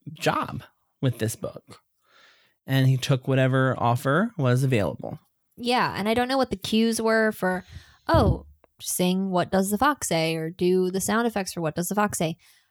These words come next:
Speaker 2: But to me, that was a really weak part. And in a fifty-eight minute book,
Speaker 1: Mm-hmm.
Speaker 2: it was a large part.
Speaker 1: But I remember when we were, we were big on A C X and we were auditioning and, and
Speaker 2: Mm-hmm.
Speaker 1: doing things. And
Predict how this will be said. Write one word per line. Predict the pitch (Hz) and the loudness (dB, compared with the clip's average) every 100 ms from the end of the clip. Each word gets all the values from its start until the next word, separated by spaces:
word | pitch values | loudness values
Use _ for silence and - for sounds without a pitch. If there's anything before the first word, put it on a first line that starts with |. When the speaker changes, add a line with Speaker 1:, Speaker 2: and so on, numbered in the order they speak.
| - | -4
Speaker 2:
But | 208 | -2
to | 208 | 0
me, | 277 349 | 2 2
that | 302 262 | 2 2
was | 262 | 0
a | 233 | 0
really | 247 233 | 0 2
weak | 214 220 | 0 0
part. | - 214 220 220 | 0 2 2 0
And | 185 190 185 175 - | -2 0 -2 -6 -6
in | 190 | -6
a | |
fifty-eight | 180 208 196 226 214 | -2 -2 0 2 2
minute | 185 202 180 | 0 -4 -2
book, | 165 196 247 - - - | 2 2 0 -10 -12 0
Speaker 1:
Mm-hmm. | 160 165 151 160 _ _ - | 2 4 2 -2 _ _ -6
Speaker 2:
it | 196 190 | -2 0
was | 202 190 - | 0 0 -2
a | 202 | 2
large | 190 269 - | 2 2 -2
part. | - 127 - - - | -6 -8 -12 -16 -8
Speaker 1:
But | 254 | -2
I | 262 | 0
remember | 254 254 359 311 | 2 2 2 2
when | 180 147 | 2 2
we | 156 180 | 2 4
were, | 175 147 135 - | 4 4 2 0
we | 151 202 | 0 2
were | 269 190 - 151 | 2 -2 -4 -2
big | 151 139 | 2 2
on | 135 127 | 2 2
A | 131 | 2
C | - 120 | 2 0
X | 98 - - - | 0 -2 -6 -2
and | 139 139 | 2 4
we | 160 | 4
were | 214 214 196 175 165 - - _ - | 2 2 2 0 -4 -12 -20 _ -4
auditioning | 143 139 156 - 139 120 117 113 | 0 2 2 2 2 4 2 4
and, | 127 113 | 4 4
and | 127 127 277 | 4 4 4
Speaker 2:
Mm-hmm. | 339 440 - - - | 0 -4 -14 -10 0
Speaker 1:
doing | 160 151 | 2 2
things. | 139 127 123 123 | 2 0 0 0
And | 135 | -2